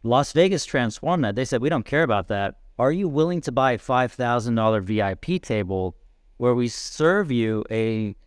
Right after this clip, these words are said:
you know, what's cost us eighty dollars from, you know, their liquor distributor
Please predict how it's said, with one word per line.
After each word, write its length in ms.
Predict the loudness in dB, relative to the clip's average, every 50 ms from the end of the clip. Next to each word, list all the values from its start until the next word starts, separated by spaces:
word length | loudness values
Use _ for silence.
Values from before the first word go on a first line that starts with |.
| _ _ -6
you 80 | -2 0
know, 140 | 0 0 2
what's 380 | 2 0 0 0 -4 -10 -16 -18 _ -20 -20 _ -10
cost 340 | -2 0 2 2 2 0 -2
us 140 | -4 -4 -6 -6
eighty 280 | -2 -2 0 0 0
dollars 480 | 2 4 4 4 6 4 4 2 0 -2
from, 320 | -2 -2 0 0 0 0
you 80 | 0 2
know, 180 | 2 2 2
their 240 | 2 2 2 2 4
liquor 300 | 4 2 0 2 0 0
distributor 640 | 0 0 -2 -2 -4 -2 -2 -2 -2 -2 -2 -4 -6